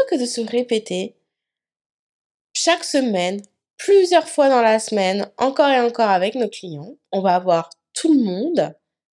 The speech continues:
dans la même salle et on va dire une fois les choses. Et ce coaching de groupe, ça va être la base, si on le souhaite,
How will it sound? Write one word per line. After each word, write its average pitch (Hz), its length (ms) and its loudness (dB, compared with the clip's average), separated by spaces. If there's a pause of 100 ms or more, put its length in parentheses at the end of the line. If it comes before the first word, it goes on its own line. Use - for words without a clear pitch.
dans 240 400 0
la 190 260 -2
même 170 220 -4
salle 156 340 -4
et - 160 -12
on 170 40 -4
va 165 160 -2
dire 226 200 -4 (160)
une - 60 -8
fois - 440 -6 (100)
les 170 80 -6
choses. - 540 -12 (640)
Et 233 300 2
ce - 220 -4
coaching 311 460 -2
de 185 80 0
groupe, 185 400 -6 (440)
ça 196 200 2
va 240 100 -2
être - 180 -6
la 165 140 4
base, 165 400 0 (100)
si - 300 -2
on 311 100 2
le 180 140 -2
souhaite, - 640 -6